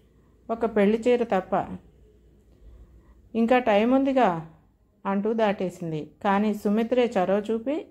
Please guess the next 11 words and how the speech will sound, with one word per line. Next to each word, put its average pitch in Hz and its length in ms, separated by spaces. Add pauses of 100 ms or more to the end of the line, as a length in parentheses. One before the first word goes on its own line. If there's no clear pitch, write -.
(160)
బలవంతంగా 226 760
షాపింగ్ 202 520
చేద్దామని 185 640 (640)
చెప్పి 202 360 (560)
కాబోయే 226 500
కోడలికి 226 440
పెళ్లి 208 320
జ్యువెలరీ 220 460
కొంది. 190 420 (420)
ఇక 254 120
బాగుండదని 220 960